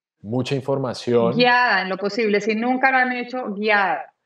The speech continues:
Speaker 1: Y teniendo,
Speaker 2: Pregunten.
Speaker 1: teniendo en cuenta que, que, que lo bueno es que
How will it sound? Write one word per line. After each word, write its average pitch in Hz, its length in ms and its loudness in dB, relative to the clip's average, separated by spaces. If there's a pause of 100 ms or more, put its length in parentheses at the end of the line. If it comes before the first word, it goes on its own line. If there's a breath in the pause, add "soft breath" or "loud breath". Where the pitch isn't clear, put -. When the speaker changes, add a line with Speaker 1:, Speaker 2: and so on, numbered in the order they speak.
Speaker 1:
Y 143 240 2
teniendo, 139 460 2
Speaker 2:
Pregunten. - 240 -20
Speaker 1:
teniendo 120 320 -2
en 135 60 -2
cuenta 143 360 -2
que, 135 300 0
que, 98 400 -12
que 98 120 -12
lo 95 120 -6
bueno 107 260 -2
es 110 120 -10
que 131 520 2